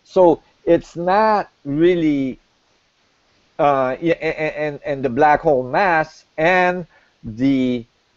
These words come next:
uh, shell equates to the same mass that we see of the Sun. So, so the Sun would look just the same, it would behave the same, and actually you could start to explain things that you cannot explain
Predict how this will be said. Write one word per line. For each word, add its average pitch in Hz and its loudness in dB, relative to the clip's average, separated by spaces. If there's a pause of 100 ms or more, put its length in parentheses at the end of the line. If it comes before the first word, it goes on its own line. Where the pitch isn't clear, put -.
(180)
uh, 135 2
shell 151 4 (320)
equates 170 0
to 147 -10
the 135 2
same 143 -2
mass 123 -4 (280)
that 135 0
we 131 -2
see 120 -6
of 104 -2
the 113 -4
Sun. 123 0
So, 123 -4 (300)
so 151 -4
the 135 0
Sun 180 0
would 139 -2
look 127 -2
just 113 -8
the 98 -8
same, 170 2
it 127 -6
would 104 -4 (100)
behave 156 4
the 143 -2
same, 147 -4 (260)
and 143 -4
actually 151 0
you 135 0
could 123 -6
start 143 0
to 139 0
explain 165 -4
things 120 -8
that 127 -2
you 127 -8
cannot 131 -4
explain 120 -8